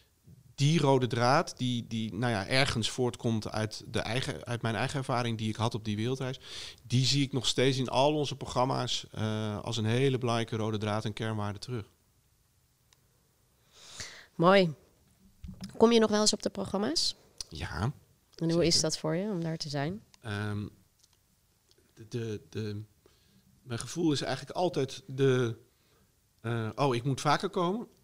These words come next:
Speaker 1: <clears throat> En, ehm, ehm, het zijn bij, ja, het zijn heel vaak eigenlijk de mooiste momenten in het jaar. Omdat het, het,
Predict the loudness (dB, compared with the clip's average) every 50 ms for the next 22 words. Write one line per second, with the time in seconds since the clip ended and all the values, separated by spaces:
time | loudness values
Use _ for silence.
0 | _ 8 10 10 12 10 8 6 4 0 -4 -8 -4 -2 0 0 0 0 -2 -4
1 | -6 -4 -4 -2 -2 -2 -2 -2 -2 -4 -6 -8 -12 _ _ _ _ -20 _ _
2 | -6 -4 -2 -2 -2 -2 -4 -6 -8 -8 -10 -10 -12 -16 _ _ _ _ _ _
3 | _ _ _ _ _ -6 -2 0 2 4 4 4 4 4 6 6 4 4 0 -4
4 | -12 _ -12 -6 -2 -2 -2 0 0 0 0 0 2 4 4 4 6 4 2 2
5 | 2 2 0 0 2 0 2 2 4 4 4 4 2 0 0 0 0 2 4 4
6 | 4 4 2 2 0 -2 -2 2 4 6 6 6 6 4 0 -2 -4 -2 -2 -2
7 | -2 -4 -6 -6 -6 -6 -6 -6 -6